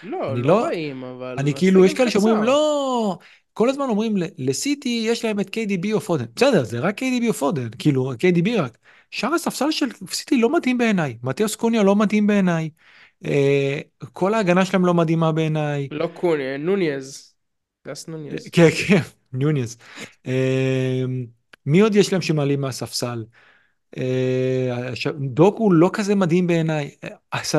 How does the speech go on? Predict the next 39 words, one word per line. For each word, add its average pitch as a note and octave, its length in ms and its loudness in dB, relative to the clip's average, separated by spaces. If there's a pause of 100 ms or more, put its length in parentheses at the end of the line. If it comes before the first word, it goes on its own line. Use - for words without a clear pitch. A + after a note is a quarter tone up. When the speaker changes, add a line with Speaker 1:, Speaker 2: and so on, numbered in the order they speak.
Speaker 2:
הסגל G3 640 0
של F3 160 -2
סיטי G#3 400 -4
העונה D#3+ 280 0
לא C#3+ 240 2
מדהים A#2+ 300 -2
בעיניי, G#2 320 -14 (340)
ואני C3 140 -2
לא E3 80 2
חושב F#3+ 400 -2 (320)
שזה B2+ 320 0
מה E3+ 100 0
שמנצח C#3 540 -4
להם C3 180 -4
את A#2+ 140 -14
ה-, A#2 240 -10
זה. A2 160 -14
לס-, - 260 -12
לארסנל F3+ 280 0
יש F#3 100 -4
אחלה F3 180 -6
שחקנים D3 340 -6
בספסל. A#2+ 220 -14 (500)
יש F3 80 4
להם A3 100 4
שחקן F3+ 240 0
כמו E3 120 0
טוסר, E3 280 2
שהוא A#2+ 180 -2
לא D3+ 80 6
שחקן D3+ 300 -4
הרכב, B2 240 -4 (400)
זה F#3 120 -4
אחלה E3+ 240 -2
שחקן. - 280 -4
Speaker 1:
בסדר, F3+ 300 2
אבל, D3 200 -8
אבל D3+ 340 -4
בוא, D#3 400 0